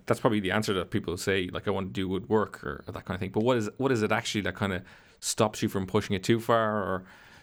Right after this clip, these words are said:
stops you from s-, like, sitting back? What is it, what is the thing, that invisible force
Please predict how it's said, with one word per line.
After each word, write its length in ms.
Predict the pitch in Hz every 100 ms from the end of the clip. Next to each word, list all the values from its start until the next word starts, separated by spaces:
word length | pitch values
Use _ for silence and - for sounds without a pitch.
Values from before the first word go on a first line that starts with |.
| -
stops 240 | - -
you 60 | 101
from 200 | 95 95
s-, 200 | 85 -
like, 120 | -
sitting 300 | - - 95
back? 320 | 87 104 101 -
What 120 | 120
is 140 | 113 110
it, 120 | 104 -
what 140 | 120
is 140 | 113 -
the 80 |
thing, 320 | - - 98 92
that 100 | 98
invisible 400 | 95 98 98 92
force 500 | 90 92 90 - -